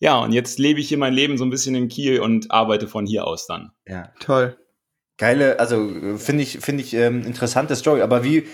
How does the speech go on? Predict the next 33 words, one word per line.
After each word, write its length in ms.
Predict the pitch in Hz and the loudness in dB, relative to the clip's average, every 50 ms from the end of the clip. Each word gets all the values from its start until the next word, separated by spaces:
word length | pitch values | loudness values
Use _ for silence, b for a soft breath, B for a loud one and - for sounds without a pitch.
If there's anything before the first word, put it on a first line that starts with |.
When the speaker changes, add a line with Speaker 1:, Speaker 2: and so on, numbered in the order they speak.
| B B B B B | B B B B B
Speaker 2:
wie 160 | 143 147 120 | -2 0 4
war's 260 | 127 131 151 165 - | 4 4 4 2 -2
denn 100 | 185 165 | -4 -4
so 60 | 165 | -2
ein 80 | 151 147 | 0 0
bisschen 300 | 156 156 - 170 151 147 | -2 -2 -2 -4 -4 -2
so 100 | 139 143 | -2 -4
für 160 | 139 - 143 | -2 -2 -2
dich? 360 | 143 143 160 156 - - - - | 0 0 -2 -2 -4 -10 -8 -2
Ähm, 460 | - 131 127 127 123 127 123 - - _ _ _ _ 104 | -2 0 0 0 -2 -6 -8 -10 -14 _ _ _ _ -2
hast 240 | 117 131 131 - - | -2 -2 -2 0 0
du 40 | |
dann, 400 | 131 131 131 131 127 113 - _ _ _ _ _ _ _ - - b b b b b _ _ - - | 0 0 2 0 -2 -6 -10 _ _ _ _ _ _ _ -20 -20 b b b b b _ _ -14 -10
also 160 | - 117 113 | -6 -4 2
was 200 | 110 127 131 - | 2 2 2 2
war 100 | 131 127 | 0 0
vielleicht 280 | 123 127 127 123 - - | 2 4 2 2 2 2
auch 100 | 113 113 | 0 0
der 160 | - 120 - | 2 2 2
ausschlaggebende 600 | 113 139 131 - 131 123 120 - 123 117 120 110 | 2 2 0 0 -2 -2 -2 -2 -4 -4 -4 -6
Punkt, 240 | 98 - 127 127 - | -4 -4 -6 -4 -4
dass 100 | - - | -8 -8
du 100 | - 113 | -6 -6
gesagt 360 | 110 110 104 113 113 117 117 120 | -6 -2 0 0 0 0 0 0
hast, 300 | 113 113 110 - - b b b b b b b b b b b b b _ _ _ - | 0 0 0 -4 -12 b b b b b b b b b b b b b _ _ _ -2
ähm, 680 | 113 113 110 107 107 107 107 107 110 107 104 107 107 - _ _ _ _ _ _ _ _ - | 2 4 4 4 2 0 -2 -2 -4 -4 -6 -6 -8 -12 _ _ _ _ _ _ _ _ -4
weil 140 | 107 113 113 | -2 0 0
du 60 | 117 | 4
hättest 320 | 127 135 143 151 - - | 2 2 2 2 -2 -2
das 120 | 131 117 - | -4 0 0
ja 120 | 135 - | 2 2
auch 160 | 123 131 131 | 2 2 2
noch 320 | 135 127 123 113 - - | 2 -2 -2 -2 -4 -14